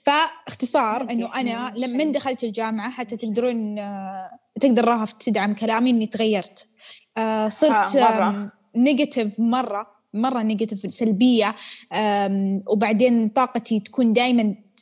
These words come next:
Speaker 1: زيرو، لأن كل وقتي عبارة عن إني I stress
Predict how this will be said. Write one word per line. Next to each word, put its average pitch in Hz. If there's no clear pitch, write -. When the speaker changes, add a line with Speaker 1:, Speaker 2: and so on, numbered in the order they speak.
Speaker 1:
زيرو، 285
لأن 254
كل 294
وقتي 294
عبارة 254
عن 208
إني 214
I 233
stress 262